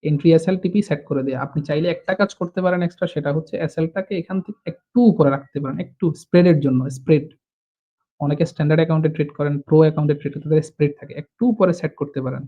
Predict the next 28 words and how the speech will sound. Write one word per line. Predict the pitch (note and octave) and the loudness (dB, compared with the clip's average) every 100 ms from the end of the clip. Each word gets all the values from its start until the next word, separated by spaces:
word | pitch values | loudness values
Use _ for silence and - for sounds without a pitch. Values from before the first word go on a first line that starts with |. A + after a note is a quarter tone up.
| - | -12
just | - - | -12 -10
একটু। | D3 - _ _ _ _ _ _ _ _ _ _ _ _ _ _ _ | -12 -14 _ _ _ _ _ _ _ _ _ _ _ _ _ _ _
ঠিক | F#3+ G#3 | -10 -8
আছে? | G#3+ D#3+ | -8 -10
একটু | D3 C#3+ E3 | -14 -6 0
উপরে | D#3+ | 0
সেট | D#3 E3 - | 0 -6 -4
করে | E3 | -4
দিলে | F3 B3 | -2 -4
পিপসের | - D#3+ - F3 | -4 -6 -4 -2
জন্য | E3+ F3+ B3 | 0 0 -2
আপনার | - D3+ | -2 -2
এসএল | C#3+ C#3+ | -4 -4
হিট | C3 C#3+ | -6 -6
হবে | - C#3 | -6 -8
না। | C#3 | -6
অনেক | C#3+ | -8
সময় | - E3 | -8 -6
মার্কেট | D#3 D#3+ | -6 -6
একদম | D#3 D3 D#3 | -8 -6 -6
উপরে | D#3 C#3+ | -4 -4
গিয়ে | C#3 C#3 | -2 -4
আবার | C3+ | -4
নিচে | C#3+ D3 C#3 | -4 -6 -8
এসে | C#3 | -14
টিপি | - C#3+ B2+ | -14 -16 -16
হিট | C#3 _ | -18 _
করে, | B2 | -20